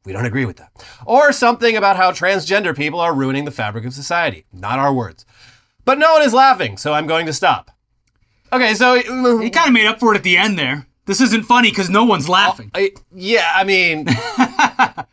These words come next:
Speaker 1: uh, everything except the end there was, uh, it was pretty much exactly the kind of casual transphobia that a popular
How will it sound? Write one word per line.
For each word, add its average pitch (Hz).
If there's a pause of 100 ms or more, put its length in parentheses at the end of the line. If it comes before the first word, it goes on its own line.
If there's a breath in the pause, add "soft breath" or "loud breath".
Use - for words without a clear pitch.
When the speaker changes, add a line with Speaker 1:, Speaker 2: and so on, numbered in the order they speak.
(100)
Speaker 1:
uh, 165
everything 233
except 214
the 185
end 175
there 165
was, 160
uh, 190
it 226
was 190
pretty 226
much 175
exactly 143
the 123
kind 127
of 104
casual 120
transphobia 160
that 135
a 120
popular 95